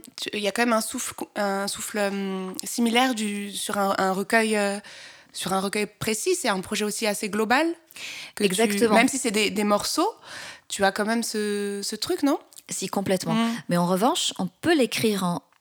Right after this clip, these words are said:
Speaker 2: euh,
Speaker 1: En
Speaker 2: une
Speaker 1: petit,
Speaker 2: fois.
Speaker 1: ouais.
Speaker 2: Mais même en une fois, en fait, finalement, un recueil de poésie, ça peut prendre, euh, je sais pas, une semaine ou deux à écrire.
Speaker 1: Ouais, ça t'est
Speaker 2: Le
Speaker 1: déjà
Speaker 2: premier
Speaker 1: arrivé ?
Speaker 2: jet, bien sûr.
Speaker 1: Les quatrains, non ?
Speaker 2: Les quatrains,
Speaker 1: Quand tu l'as
Speaker 2: mais
Speaker 1: écrit,
Speaker 2: pas que
Speaker 1: toi.
Speaker 2: les quatrains, les
Speaker 1: Mm.
Speaker 2: autres aussi.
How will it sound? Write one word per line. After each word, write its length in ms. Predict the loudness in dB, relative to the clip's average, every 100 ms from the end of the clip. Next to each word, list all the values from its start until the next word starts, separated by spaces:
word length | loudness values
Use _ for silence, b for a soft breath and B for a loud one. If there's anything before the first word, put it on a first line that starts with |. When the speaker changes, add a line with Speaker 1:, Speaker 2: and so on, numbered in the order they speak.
| -8 -2
Speaker 2:
euh, 140 | -2 2
Speaker 1:
En 80 | 2
Speaker 2:
une 40 |
Speaker 1:
petit, 140 | 2
Speaker 2:
fois. 240 | 2 4 4
Speaker 1:
ouais. 420 | 2 -2 0 -2 B B B
Speaker 2:
Mais 100 | 2
même 200 | 4 2
en 180 | 2 4
une 140 | 4 4
fois, 260 | 4 6 6
en 80 |
fait, 380 | 4 2 4 0
finalement, 520 | -2 0 0 4 4
un 40 | 4
recueil 280 | 2 2 2
de 80 | 2
poésie, 540 | 4 4 2 0 -2
ça 100 | -2
peut 100 | -6
prendre, 400 | -4 -2 -2 0
euh, 160 | 0 0
je 80 | -4
sais 60 |
pas, 100 | -2
une 100 | -2 -2
semaine 260 | -2 -2
ou 60 | 0
deux 120 | 2
à 100 | 2
écrire. 380 | 2 0 0 0
Speaker 1:
Ouais, 300 | 0 2 2
ça 120 | 0
t'est 120 | -4 2
Speaker 2:
Le 60 |
Speaker 1:
déjà 180 | 6 8
Speaker 2:
premier 200 | 8 8
Speaker 1:
arrivé ? 120 | 6
Speaker 2:
jet, 200 | 6 2 0
bien 200 | -2 -2
sûr. 400 | 0 2 2 0 B B B -4
Speaker 1:
Les 120 | 2
quatrains, 360 | 2 2 -2
non ? 200 | -2 -4 -6 _ -4
Speaker 2:
Les 100 | -2
quatrains, 360 | 0 -2 0 0
Speaker 1:
Quand 40 |
tu 100 | 0
l'as 80 | 0
Speaker 2:
mais 80 | 2
Speaker 1:
écrit, 120 | 2
Speaker 2:
pas 60 | 2
que 60 |
Speaker 1:
toi. 80 | 4
Speaker 2:
les 80 | 4
quatrains, 340 | 2 0 2 2
les 120 | 4
Speaker 1:
Mm. 40 |
Speaker 2:
autres 200 | 2 0
aussi. 280 | -2 -2